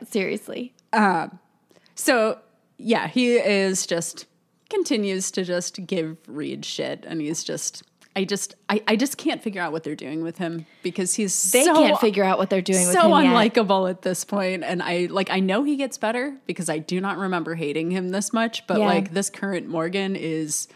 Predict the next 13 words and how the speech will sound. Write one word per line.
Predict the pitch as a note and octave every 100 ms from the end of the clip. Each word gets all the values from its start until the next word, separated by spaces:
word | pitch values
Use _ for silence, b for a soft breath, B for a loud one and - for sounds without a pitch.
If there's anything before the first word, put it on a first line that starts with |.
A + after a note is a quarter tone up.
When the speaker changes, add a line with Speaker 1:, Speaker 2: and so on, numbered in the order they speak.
| b b
Speaker 2:
not | F3+ E3+ D3+
for | - D3+
me. | B2+ F#2 D3+
Speaker 1:
No. | A#3 G#3 F#3+
Speaker 2:
Not | F#3+ D#3
a |
fan | D#3 C3 C3
at | -
all. | - - b b b b b b b b b b -
Um, | G#3 F#3 - -
so | - -
then | A3 B3+ A3 G#3+ -
we | G#3+ G3+ G3+ G#3 G3